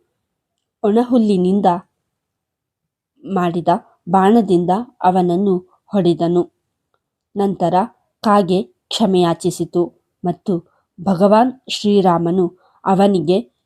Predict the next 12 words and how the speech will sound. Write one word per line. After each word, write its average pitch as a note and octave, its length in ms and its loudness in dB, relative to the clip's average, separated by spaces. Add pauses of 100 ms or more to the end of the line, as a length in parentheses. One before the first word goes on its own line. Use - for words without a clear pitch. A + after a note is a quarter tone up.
ಇಂದಿನಿಂದ A3 560 4 (300)
ಪೂರ್ವಜರಿಗೆ G#3 720 0 (360)
ಕಾಗೆಗಳ G#3+ 560 2
ಮೂಲಕ F3 440 -2 (340)
ಮಾತ್ರ E3+ 340 -2 (480)
ಮೋಕ್ಷ G#3 320 2
ಸಿಗುತ್ತದೆ F3+ 580 -2
ಎನ್ನುವ E3+ 500 0 (460)
ವರವನ್ನು F#3+ 520 2 (160)
ನೀಡಿದನು. E3+ 540 0 (1600)
ರಾಮನು G#3+ 520 0
ಕಾಗೆಗಳಿಗೆ F#3 960 -2